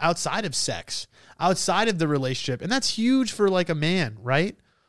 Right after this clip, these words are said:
Where is your purpose? And if you feel like you found it and you feel like you've built that and you feel like you know what that is, just enjoy your life. Like I said, um, if it comes to you and it's, it happens to fall into your lap, like, it is what it is, bro.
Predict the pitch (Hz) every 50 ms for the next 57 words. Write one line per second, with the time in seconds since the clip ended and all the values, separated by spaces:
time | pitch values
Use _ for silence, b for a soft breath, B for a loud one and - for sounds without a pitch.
0 | _ _ - 131 180 208 247 262 240 196 170 180 156 - - 180 185 185 185 131
1 | 113 107 - - - - - 202 233 214 254 262 - 262 285 285 277 262 214 233
2 | 233 220 - 143 202 180 190 202 208 202 214 220 208 - _ b b b b b
3 | b 165 185 196 180 - - 202 220 247 240 233 226 214 - 196 180 147 120 151
4 | 165 185 190 185 - 196 196 196 185 - 165 170 165 - - 214 233 240 220 185
5 | 185 170 151 139 156 170 180 185 180 185 175 156 165 175 190 202 214 202 - -
6 | - _ _ _ _ _ _ _ - 202 - 226 214 185 214 214 226 226 226 226
7 | 254 254 185 135 160 170 165 190 180 - 226 196 139 117 110 110 - b b b
8 | b b b b b b 131 127 127 127 127 127 123 123 127 127 - _ _ _
9 | _ - 156 175 165 - - 190 196 208 196 - 208 202 214 226 240 233 208 170
10 | 160 151 - - - - - - _ _ _ _ _ _ _ _ _ 151 156 156
11 | 170 185 175 196 180 - 185 - 196 196 202 208 196 - 208 202 202 190 202 208
12 | 233 254 233 - 156 165 165 175 170 - - _ _ _ _ - 151 170 202 220
13 | 220 190 208 220 208 214 233 269 269 226 170 123 147 160 175 202 220 208